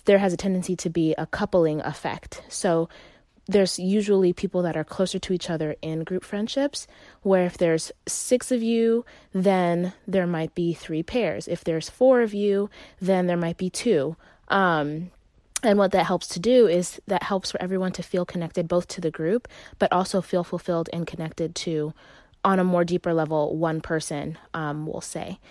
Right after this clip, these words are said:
And so with that, it creates a different dynamic, especially over time as,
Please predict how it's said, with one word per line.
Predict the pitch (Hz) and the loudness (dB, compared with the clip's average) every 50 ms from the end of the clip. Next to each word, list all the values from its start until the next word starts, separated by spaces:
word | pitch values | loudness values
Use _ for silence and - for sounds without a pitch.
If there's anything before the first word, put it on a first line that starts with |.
| - - - - - | -20 -20 -20 -10 -4
And | - 190 185 180 - | -2 0 0 0 0
so | - - 196 180 175 170 165 160 160 156 - | 0 2 4 4 6 6 6 4 4 2 2
with | 160 175 175 - - | 0 0 0 -2 -4
that, | 175 175 196 202 214 185 165 165 - | -4 -2 0 0 2 2 0 0 0
it | 175 170 - - | -2 -4 -6 -6
creates | - - 190 190 - - | -2 0 0 0 0 -2
a | 180 160 | -4 -4
different | 156 156 - - 196 196 - - 220 208 - - | -4 -4 -4 -2 -2 -2 -2 -4 -4 -4 -4 -4
dynamic, | - 170 160 160 160 160 156 156 160 185 214 233 - 185 | -6 -6 -6 -4 -4 -4 -4 -4 -4 -2 -2 -4 -4 -6
especially | 170 - - - 180 180 - - 190 180 - | -8 -8 -6 -6 -6 -6 -4 -4 -2 -2 -2
over | - 175 160 165 160 147 | -2 -4 -4 -4 -6 -8
time | - - 165 160 165 185 196 - | -8 -6 -6 -4 -4 -4 -4 -4
as, | - 160 160 156 151 - | -6 -6 -6 -8 -8 -10